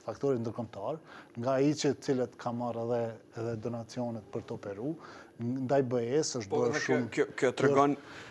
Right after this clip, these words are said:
Speaker 1: kjo
Speaker 2: ë, kjo
Speaker 1: tregon,
Speaker 2: tregon
Speaker 1: po, në fakt, në këtë fazë që ndodhemi këta muajt e fundit,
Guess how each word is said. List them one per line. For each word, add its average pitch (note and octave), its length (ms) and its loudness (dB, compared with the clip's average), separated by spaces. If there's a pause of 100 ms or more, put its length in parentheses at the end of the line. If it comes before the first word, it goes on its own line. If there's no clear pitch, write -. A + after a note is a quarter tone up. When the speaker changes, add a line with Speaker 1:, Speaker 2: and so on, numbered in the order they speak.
(280)
Speaker 1:
kjo C3 80 2
Speaker 2:
ë, C3+ 40 8
kjo C#3+ 160 8
Speaker 1:
tregon, C#3 360 6
Speaker 2:
tregon A#2 320 6
Speaker 1:
po, B2 120 4
në C3 300 -2
fakt, E3+ 320 6
në B2 220 -2
këtë F3 240 2
fazë D#3 260 6
që C3+ 160 8
ndodhemi C3 520 6 (100)
këta D3 180 6
muajt C#3+ 320 0
e B2 80 2
fundit, E3 460 0